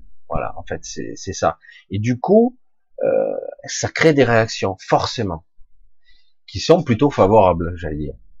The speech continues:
Donc, on arrive vraiment dans ce qu'on pourrait appeler les fins des temps, hein, parce que vraiment, quand je vois ce niveau de stupidité, parce que c'est stupide, tu veux que quelqu'un te suive,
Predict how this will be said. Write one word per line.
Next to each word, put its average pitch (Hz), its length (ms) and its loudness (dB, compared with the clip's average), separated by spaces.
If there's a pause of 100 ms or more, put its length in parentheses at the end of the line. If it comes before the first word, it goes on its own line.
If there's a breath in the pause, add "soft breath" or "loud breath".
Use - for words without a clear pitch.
(580 loud breath)
Donc, 143 180 2
on 113 120 6
arrive 123 240 4
vraiment 165 500 4
dans 95 360 2 (340)
ce - 80 -20
qu'on 80 140 -6
pourrait 87 180 2
appeler 92 240 0
les 92 120 4
fins 95 200 0
des 104 220 2
temps, 139 260 2
hein, 110 220 0
parce - 160 -4
que 90 120 -2 (340 soft breath)
vraiment, 113 380 2
quand 85 160 -4
je 90 100 -2
vois 107 220 4
ce 107 140 -8
niveau 98 300 0
de 90 80 -2
stupidité, 104 800 -6 (800)
parce - 120 -20
que - 100 -14
c'est - 120 -8
stupide, 107 580 -6 (720)
tu 92 160 -6
veux 110 220 6
que 113 120 -4
quelqu'un 95 480 2
te 92 120 -6
suive, 98 520 -2